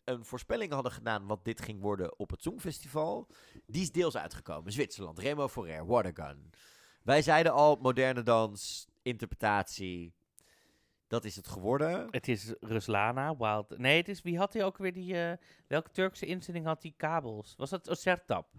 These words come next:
Speaker 1: Ja, dus we zien die
Speaker 2: Sertab.
Speaker 1: kabel, maar nu zijn het elastieken
Speaker 2: Ja.
Speaker 1: geworden. Eh, de-, die, die, dus ze, ze zijn echt aan elkaar aan het trekken in plaats van dat het wat gracieuzer, eh,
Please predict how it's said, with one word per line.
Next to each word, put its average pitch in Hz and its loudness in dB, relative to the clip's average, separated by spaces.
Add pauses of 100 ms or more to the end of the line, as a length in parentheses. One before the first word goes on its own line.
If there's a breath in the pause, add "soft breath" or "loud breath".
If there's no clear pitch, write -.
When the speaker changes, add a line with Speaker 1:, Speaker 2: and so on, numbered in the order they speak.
(280)
Speaker 1:
Ja, 123 2 (140)
dus 127 0
we 139 -6
zien 139 -4
die 135 0
Speaker 2:
Sertab. 165 8
Speaker 1:
kabel, 160 6
maar 131 6
nu 151 0
zijn 156 4
het 131 0
elastieken 135 0
Speaker 2:
Ja. 214 2
Speaker 1:
geworden. 165 2
Eh, 127 -6
de-, 123 -4
die, 127 -6
die, 107 -12
dus 110 -8
ze, 110 -12
ze - -10
zijn 110 -8
echt - -6
aan 117 -6
elkaar 107 0
aan 101 -4
het 95 -4
trekken 120 -4
in 143 -8
plaats 120 -2
van 107 -12
dat 101 -4
het 95 -8
wat 92 -10
gracieuzer, 107 -8
eh, 123 -12